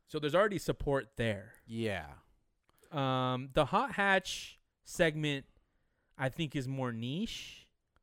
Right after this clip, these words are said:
Speaker 1: than maybe the eighty-six crowd.
Speaker 2: Yeah, that's true. Well, it's more niche. You mean to say
Speaker 1: There's a smaller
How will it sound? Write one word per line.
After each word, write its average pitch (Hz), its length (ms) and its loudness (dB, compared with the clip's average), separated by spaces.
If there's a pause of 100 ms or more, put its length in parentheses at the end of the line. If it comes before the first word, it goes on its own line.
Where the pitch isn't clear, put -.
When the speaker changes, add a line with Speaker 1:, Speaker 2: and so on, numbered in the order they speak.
(340)
Speaker 1:
than 147 140 4
maybe 165 220 2
the 151 200 -2
eighty-six 156 500 -4
crowd. 190 500 0 (840)
Speaker 2:
Yeah, 156 1500 2 (100)
that's 156 340 2
true. 139 640 6 (380)
Well, 220 380 6 (540)
it's - 220 -6
more 151 300 2
niche. 123 800 -4
You 135 260 0
mean 156 520 -4
to 139 160 -12
say 123 1000 -2
Speaker 1:
There's 135 160 2
a 143 80 -2
smaller 165 880 2